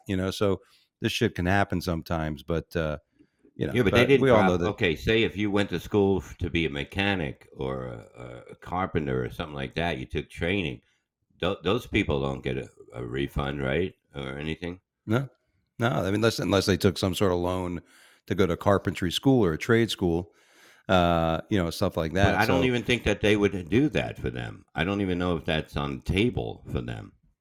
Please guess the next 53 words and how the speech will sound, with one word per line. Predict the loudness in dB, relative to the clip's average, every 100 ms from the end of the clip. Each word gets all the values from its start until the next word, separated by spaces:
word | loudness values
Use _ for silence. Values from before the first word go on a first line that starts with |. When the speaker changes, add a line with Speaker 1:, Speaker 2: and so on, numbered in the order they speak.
| _ _ _ _ _ _ -8
Speaker 2:
You | -2
know, | 2 6
I |
Speaker 1:
Well, | 8
I | 8
Speaker 2:
think | 6
Speaker 1:
mean, | 4
Speaker 2:
it's | 4
Speaker 1:
there's | 4
a | 4
Speaker 2:
like | 4 0
Speaker 1:
lot, | -6 -20 _ _ _ _ _ _ _
a | 0
lot |
of | 2
those | 0 0
trade | 4 4 4
schools | 2 2 2
are, | -2 -4
you | -6 -8
know, | -8
they're, | -6 -6 -8 -14
they're, | -16 -14 -12 -10
you | -8
know, | -8
get | -6
a | -6
five | -2 -2 -2
thousand | -2 -2 -2
dollar | -4
loan. | -2 -4 -4
And, | -8 -12 -20 -20 _ _ _
you | 6
know, |
back | 8 8
in | 6
the | 6
day, | 8 8
they | 6
used | 2 0
to | -2
have, | 0 0 2
uh, | 2 2 0
those | -2 -4 -4
weird, | 0 2 4 2 -2
you | -6
know, | -6
those | -8 -12
profit, | -16 -4 0 0 0 -4 -4 -14 _ _ _ _ _ -6
like, | -6 -4
you | -2
know, | 0
the, | -2